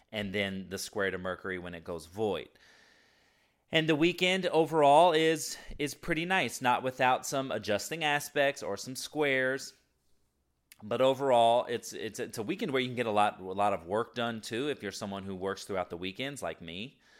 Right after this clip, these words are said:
And beyond that, just a nice traditional, you know, like, what, what's your version of,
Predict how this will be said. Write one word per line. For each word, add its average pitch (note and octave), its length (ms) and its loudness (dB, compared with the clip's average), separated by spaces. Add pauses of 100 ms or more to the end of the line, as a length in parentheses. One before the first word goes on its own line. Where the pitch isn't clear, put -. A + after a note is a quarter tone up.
(380)
And G#2+ 760 -4 (760)
beyond C#3 420 0
that, G2 300 0 (180)
just C#3 440 -8 (360)
a B2 100 -2
nice A#2+ 680 -2 (400)
traditional, B2+ 840 -2
you B2+ 100 -4
know, C#3+ 120 2
like, C3+ 180 0
what, D3 160 0
what's G3+ 240 -2
your D3 180 4
version G#2+ 480 2
of, F#2 300 -2